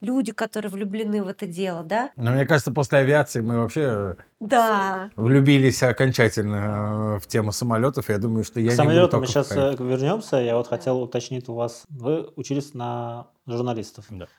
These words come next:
Speaker 3: Вы рассказали о том, какой у вас там был хороший опыт, и у вас была творческая свобода. Вот режиссером вы стали на, уже непосредственно на личном опыте на площадке, или у вас, э, уже было какие-то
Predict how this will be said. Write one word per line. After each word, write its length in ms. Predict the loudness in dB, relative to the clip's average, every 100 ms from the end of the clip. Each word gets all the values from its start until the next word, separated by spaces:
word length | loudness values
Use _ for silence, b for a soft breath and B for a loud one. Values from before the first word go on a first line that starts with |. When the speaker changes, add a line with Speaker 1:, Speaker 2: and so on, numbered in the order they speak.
| _
Speaker 3:
Вы 100 | -10
рассказали 380 | -8 -4 -2 0
о 60 | -2
том, 200 | -6 -12
какой 220 | -10 -8
у 20 |
вас 140 | -8 -10
там 180 | -12 -12
был 100 | -10
хороший 320 | -8 -8 -6 -4
опыт, 360 | -4 -4 -6
и 120 | -8
у 40 | -8
вас 180 | -8 -8
была 160 | -10
творческая 380 | -8 -8 -10 -14
свобода. 680 | -8 -6 -4 0 0 -2 -6 B B B
Вот 140 | -8 -4
режиссером 560 | -4 0 4 4 2
вы 100 | -2
стали 680 | -4 -6 -2 -2 0 -2 -4
на, 200 | -6 -8
уже 560 | -4 0 0 0 -4 -10
непосредственно 920 | -12 -10 -8 -8 -8 -10 -12 -12 -14 -16
на 160 | -12 -10
личном 300 | -8 -10 -12
опыте 420 | -12 -12 -10 -8 -10
на 80 |
площадке, 600 | -6 -6 -4 -6 -6 -10
или 300 | -10 -10 -8
у 40 | -4
вас, 360 | -4 -4 -10 -12
э, 160 | -10 -8 -8
уже 200 | -4 -4
было 760 | -2 -2 -2 -4 -8 -12 -18 -20
какие-то 480 | -20 -20 -14 -12